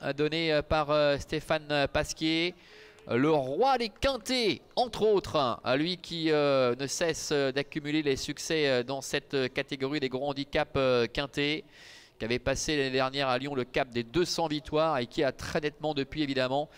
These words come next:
amélioré, euh, euh, ce score. Stéphane Pasquier, euh, qu'on aura l'habit-, la, l'occasion évidemment, euh, de voir évoluer au plus haut niveau, euh, notamment, euh, cet été, euh, du côté de, de Deauville, à l'occasion, euh, du, euh, meeting.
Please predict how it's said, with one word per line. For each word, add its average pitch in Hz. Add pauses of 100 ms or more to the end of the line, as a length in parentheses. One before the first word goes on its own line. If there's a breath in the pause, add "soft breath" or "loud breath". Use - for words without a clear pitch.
(280 loud breath)
amélioré, 135
euh, 120
euh, 113
ce 131
score. 127 (560 loud breath)
Stéphane 120
Pasquier, 131
euh, 117
qu'on 120
aura 120
l'habit-, 117 (140)
la, 113
l'occasion 120
évidemment, 123
euh, 107
de 110
voir 123
évoluer 117
au 123
plus -
haut 131
niveau, 127
euh, 123
notamment, 123
euh, 113
cet -
été, 135
euh, 113
du 113
côté 123
de, 117
de 131
Deauville, 127 (480 loud breath)
à 104
l'occasion, 131
euh, 113
du, 143 (140)
euh, 113 (160)
meeting. 170